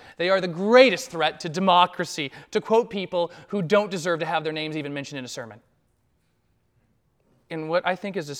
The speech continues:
especially interesting here is the reference to both the chief priests, who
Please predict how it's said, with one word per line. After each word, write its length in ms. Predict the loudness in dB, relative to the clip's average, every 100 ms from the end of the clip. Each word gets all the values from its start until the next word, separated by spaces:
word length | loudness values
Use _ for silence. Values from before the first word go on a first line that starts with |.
| -16 _ _ _
especially 380 | -8 -6 -8 -8
interesting 540 | -10 -8 -10 -8 -12
here 400 | -10 -8 -8 -8 -14 _ _ _ _ _
is 160 | -8 -6
the 120 | -4
reference 340 | -4 -4 -8
to 100 | -12
both 320 | -10 -10 -10 -12
the 120 | -14 _ _
chief 300 | -10 -6 -6
priests, 400 | -8 -12 -12 -18 -20 _ _ _ _
who 160 | -12